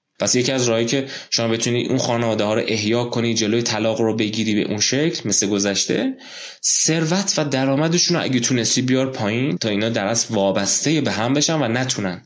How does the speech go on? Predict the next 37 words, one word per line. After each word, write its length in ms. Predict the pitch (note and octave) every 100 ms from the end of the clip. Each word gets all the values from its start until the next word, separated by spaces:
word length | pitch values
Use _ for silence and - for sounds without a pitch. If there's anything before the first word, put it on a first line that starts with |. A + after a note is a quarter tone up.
| -
از 160 | F#2 -
هم 220 | F#2+ F#2+
جدا 260 | F2+ E2+ -
بشن. 300 | - - - - - - -
ولی 120 | A2+
باز 320 | A#2 C#3 D#3
می‌گم 280 | D3+ C#3+ C3+
که 240 | C3 C#3 C3+ - -
صحبت 300 | - A2 G#2+
سر 120 | -
اینه 160 | A#2+ B2
که 140 | A#2+
اصلاً 220 | E2+ A#2 A2+
هیچ 200 | B2+ -
کدوم 160 | A2+
از 160 | G#2 F#2+
اینها 600 | E2+ F2 G#2+ A#2+ B2+ - - _ -
امکان 520 | G#2 F#2+ E2+ F#2+ F#2
پذیر 480 | F2 F2 E2+ G#2 F#2+
نیست. 380 | E2 - - - _ _ -
حالا 140 | C#4
به 80 | D4+
هر 120 | B3+
حال 300 | A3 A3+ A3+ -
صحبت 680 | - - F#3+ D#3+ - G3+ G3
اصلی 400 | - D3 D3 -
سر 220 | - D#3+
اینه 320 | D#3+ - D#3+ D#3+
که 360 | D#3+ D3+ C#3+ C3
اینقدر 400 | - A#2 A#2 C#3
شرایط 540 | D#3+ - G#2 G2 F#2+ B2+
تغییر 480 | A2 F#2 F2 G#2+ G2+
پیدا 300 | G2+ F#2 F#2
کرده 600 | F#2 E2 E2 D#2+ D#2 -
که 140 | G2+
ما 120 | D3
دیگه 240 | E3 D#3